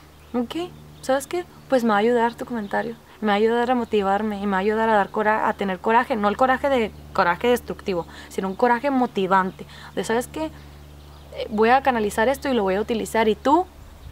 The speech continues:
el hater o la persona que me critica, gracias. Gracias, porque eso me motivó a cambiar mi estilo de vida.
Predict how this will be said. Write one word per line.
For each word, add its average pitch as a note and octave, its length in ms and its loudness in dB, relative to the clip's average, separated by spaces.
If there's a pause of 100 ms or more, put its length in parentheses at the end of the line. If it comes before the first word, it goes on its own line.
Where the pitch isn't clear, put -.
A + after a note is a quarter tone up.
(200)
el G3 160 0
hater C4 420 2 (180)
o G3+ 140 2
la G3 120 2
persona G3 300 -2
que C4+ 80 -4
me A#3 120 -2
critica, - 480 -6 (400)
gracias. G#3 400 0 (320)
Gracias, A#3+ 480 0 (120)
porque A3 240 0
eso A#3 160 -2
me B3+ 80 -2
motivó A3 440 0
a A#3 80 4
cambiar F#3+ 300 -6
mi F#3+ 60 -8
estilo G3 260 -10
de F#3 100 -8
vida. F#3 180 -10